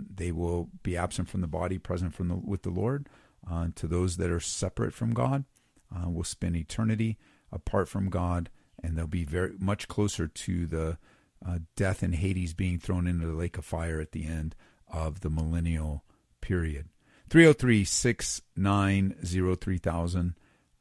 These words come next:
Uh, taking your calls. I know there's some calls coming in, so we're gonna go right to Denver. Uh, David, welcome to the program.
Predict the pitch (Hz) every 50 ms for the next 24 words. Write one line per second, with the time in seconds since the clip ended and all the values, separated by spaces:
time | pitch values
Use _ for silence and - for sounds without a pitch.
0 | - 98 85 - - - 95 87 - 98 92 90 - - - 95 92 92 95 95
1 | 92 87 85 87 92 92 90 85 - 95 92 - - 87 92 92 - - - 98
2 | 90 90 90 98 104 113 117 104 - 107 87 87 92 92 87 90 82 90 87 87
3 | 95 104 110 - - - 87 82 80 85 - - 101 104 113 131 127 120 101 95
4 | 92 92 98 117 143 151 - - - _ _ _ _ _ - - _ _ _ _
5 | _ _ _ _ _ _ _ - - 95 92 85 80 90 87 87 _ - 147 151
6 | 165 180 180 139 117 98 87 78 73 - _ _ _ _ _ _ _ _ _ _
7 | _ - 92 87 85 92 101 101 - - 101 95 95 90 - - - 92 90 82
8 | 78 76 78